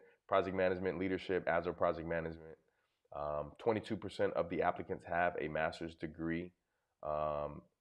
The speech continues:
o-, of business administration, similar to me. Thirty-five percent have a master's degree, thirty-five percent have a bachelor's, eight percent have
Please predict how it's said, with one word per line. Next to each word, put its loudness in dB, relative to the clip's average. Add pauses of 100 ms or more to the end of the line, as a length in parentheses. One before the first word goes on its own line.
(160)
o-, -2
of -2
business -4
administration, -4
similar 2
to -2
me. -4
Thirty-five 2
percent -6
have -4
a -10
master's 0
degree, -6
thirty-five -4
percent -8
have -4
a -8
bachelor's, 0 (460)
eight 2
percent -2 (120)
have -2